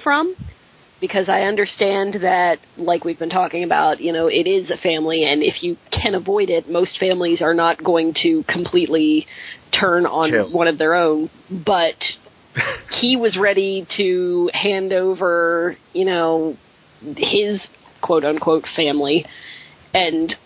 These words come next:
Speaker 2: He
Speaker 1: I
Speaker 2: wasn't just ready, he did hand them over,
Speaker 1: Yeah.
Speaker 2: and he was just surprised when he didn't get paid for
Speaker 1: Yeah.
Speaker 2: it.
Speaker 1: And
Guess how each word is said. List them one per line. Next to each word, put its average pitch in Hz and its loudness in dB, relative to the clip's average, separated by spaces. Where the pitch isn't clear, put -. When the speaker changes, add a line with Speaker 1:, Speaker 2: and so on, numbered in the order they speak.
Speaker 2:
He - 0
Speaker 1:
I 156 2
Speaker 2:
wasn't 170 2
just 110 -4
ready, 131 2
he 123 0
did 143 -2
hand 98 -2
them - -8
over, 71 -10
Speaker 1:
Yeah. 214 0
Speaker 2:
and 101 -4
he 101 -4
was 101 -4
just 101 -4
surprised 110 -2
when 107 0
he 113 0
didn't 113 0
get - -12
paid 160 0
for - -6
Speaker 1:
Yeah. - -2
Speaker 2:
it. - -20
Speaker 1:
And 202 -2